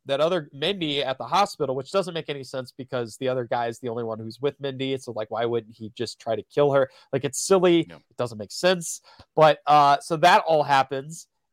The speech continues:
Speaker 1: And then, yeah, but then nobody died. No one of meaning dies in this movie. Like,
Speaker 2: Again,
Speaker 1: Gail would
Speaker 2: like
Speaker 1: have
Speaker 2: I
Speaker 1: been
Speaker 2: said
Speaker 1: the obvious
Speaker 2: earlier,
Speaker 1: choice.
Speaker 2: it would have been respecting her to kill her. It would have
Speaker 1: Yeah.
Speaker 2: been a celebration.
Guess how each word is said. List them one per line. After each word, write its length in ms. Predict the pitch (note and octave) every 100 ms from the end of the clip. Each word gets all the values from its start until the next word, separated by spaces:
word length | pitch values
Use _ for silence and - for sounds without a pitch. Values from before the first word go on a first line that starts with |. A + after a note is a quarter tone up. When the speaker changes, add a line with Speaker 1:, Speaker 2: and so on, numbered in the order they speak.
| -
Speaker 1:
And 180 | D3+ D3+
then, 440 | E3+ E3+ E3 E3 - _
yeah, 320 | F3 D#3+ G#2 -
but 180 | F3 F3
then 240 | E3+ G3 F#3
nobody 680 | G3+ G3 G3+ G#3 G#3 F#3+ _
died. 320 | F#3+ C4+ C#3
No 80 | D3+
one 160 | F#3+ A3
of 140 | G3
meaning 380 | D#3 F#3+ G3 D3
dies 360 | B2 C#3+ D#3+ D3+
in 40 |
this 160 | C#3+ C3+
movie. 240 | F3 C3
Like, 180 | G#2 A#2+ D3+
Speaker 2:
Again, 120 | F#3
Speaker 1:
Gail 120 | G#3
would 140 | F#3
Speaker 2:
like 60 | F3
Speaker 1:
have 40 |
Speaker 2:
I 40 | E3+
Speaker 1:
been 60 |
Speaker 2:
said 160 | D#3+ F#3
Speaker 1:
the 20 | D3+
obvious 100 | F#3
Speaker 2:
earlier, 300 | A3 A3 A2
Speaker 1:
choice. 360 | E2+ D#3 - -
Speaker 2:
it 240 | B2+ B2 -
would 460 | G#2 G#2 A#2 C#3+
have 360 | E3 D#3+ E3 C3
been 300 | B2+ B2+ A#2+
respecting 920 | G#2+ G#2 - - - B2+ - C3 G#2+
her 440 | F2+ - F2+ E2+ D#2
to 100 | -
kill 400 | - - C#3+ D3
her. 300 | - E2+ C2+ -
It 160 | - G2+
would 220 | G2+ B2
have 160 | D#3 D3 -
Speaker 1:
Yeah. 100 | C3
Speaker 2:
been 80 | B2+
a 60 | A#2
celebration. 1200 | - - B2 C3 B2+ B2+ D3 E3 - G2 D2 -